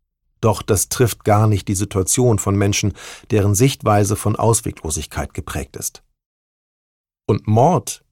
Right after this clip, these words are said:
ist eine schwere Straftat, nämlich das Töten eines anderen aus niederen Beweggründen.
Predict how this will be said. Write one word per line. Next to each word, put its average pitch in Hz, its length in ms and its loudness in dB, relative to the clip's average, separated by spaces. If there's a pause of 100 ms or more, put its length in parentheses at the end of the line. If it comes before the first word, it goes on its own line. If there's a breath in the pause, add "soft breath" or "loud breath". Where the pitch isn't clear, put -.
(140)
ist 113 220 0
eine 98 180 0
schwere 110 360 0
Straftat, - 800 -4
nämlich 101 320 0
das 98 180 -2
Töten 107 460 0
eines 92 320 -2
anderen 101 500 2
aus - 220 -4
niederen 101 360 2
Beweggründen. 95 680 -2